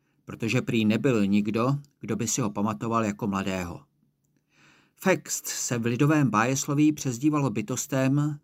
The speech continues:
které pomocí kouzelných bylin, čar a kouzel získali buď přímo nesmrtelnost,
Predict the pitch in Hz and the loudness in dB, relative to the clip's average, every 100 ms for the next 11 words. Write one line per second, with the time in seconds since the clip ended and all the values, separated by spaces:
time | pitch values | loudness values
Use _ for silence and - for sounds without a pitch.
0 | _ - - _ 120 131 123 107 127 147 | _ -20 -20 _ -2 0 0 -2 -2 0
1 | 147 147 143 131 139 143 143 - 117 117 | -2 -2 0 0 2 4 2 0 0 2
2 | 127 139 147 - 131 139 - - 113 113 | 2 0 -2 -2 -2 -2 -4 -6 -4 -4
3 | 110 120 123 143 147 _ _ _ _ _ | -2 -2 0 -2 -6 _ _ _ _ _
4 | 107 117 - - 151 143 - 151 151 - | -6 -4 -4 -2 2 2 2 0 0 -8
5 | - - 165 165 123 113 - 135 123 120 | -16 -6 -2 0 2 0 -2 -4 -2 -2
6 | 120 120 131 143 - | 0 0 -2 -4 -10